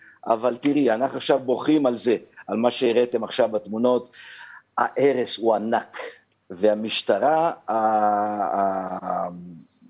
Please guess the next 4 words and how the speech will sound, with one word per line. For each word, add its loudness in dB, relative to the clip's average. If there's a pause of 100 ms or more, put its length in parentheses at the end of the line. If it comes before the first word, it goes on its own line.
(680)
המיוחדת, 2
היא -2
לוקחת, -2
אה, 0